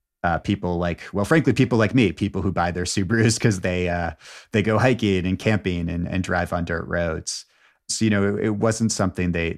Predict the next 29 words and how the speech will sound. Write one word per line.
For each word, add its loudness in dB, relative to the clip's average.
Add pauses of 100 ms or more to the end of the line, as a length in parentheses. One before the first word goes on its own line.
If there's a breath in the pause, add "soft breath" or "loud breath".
they -2
noticed -4
at, -8 (140)
at -6
the -6
time. -2
They -8
were -6
just -10
focused -8
on -4
doing -4
this -6
campaign -6
well. -2 (460)
But -4
then 4
over 2
time 2
came -2
to -6
see -4
more -2
significance -6
and -4 (100)
get -6
satisfaction -6
from -6
that. -2